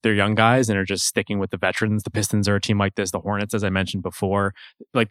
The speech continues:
there's this weird thing going on here where a lot of teams are favoring their veterans, and I, I think they really need to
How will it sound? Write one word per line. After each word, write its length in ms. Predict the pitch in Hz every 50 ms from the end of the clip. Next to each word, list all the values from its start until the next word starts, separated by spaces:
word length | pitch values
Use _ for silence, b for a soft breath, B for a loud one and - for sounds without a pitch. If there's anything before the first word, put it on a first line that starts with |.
| _ _ -
there's 220 | 151 147 135 120
this 140 | - 127 113
weird 380 | 113 117 143 151 156 151 131
thing 140 | - 135 120
going 300 | 110 113 110 107 101 98
on 180 | 101 101 104 98
here 200 | 92 95 95 95
where 160 | 92 101 98
a 80 | 98 98
lot 200 | 101 101 101 101
of 120 | 95 90
teams 400 | - - 110 101 98 95 95 -
are 240 | 90 87 90 87 - b b b b b -
favoring 320 | - 113 107 95 104 101
their 120 | 95 92 87
veterans, 460 | - 92 90 - - 92 87 85 85
and 220 | 90 87 87 -
I, 60 | -
I 40 | 107
think 160 | 87 - 95
they 80 | - 92
really 200 | 87 87 87 87
need 180 | 85 87 85 85
to 180 | 92 87 85